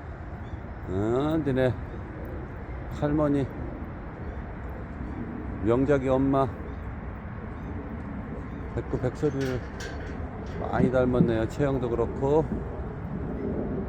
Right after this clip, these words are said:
검은 백설이다, 검은 백설이.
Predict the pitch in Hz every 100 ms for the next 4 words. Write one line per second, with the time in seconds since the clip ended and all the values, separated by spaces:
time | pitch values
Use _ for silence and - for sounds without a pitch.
0 | - - - - - - - - - -
1 | - - - - - - - - - -
2 | - - - - - - 175 170 156 151
3 | - 143 135 127 151 147 127 123 - 113
4 | 101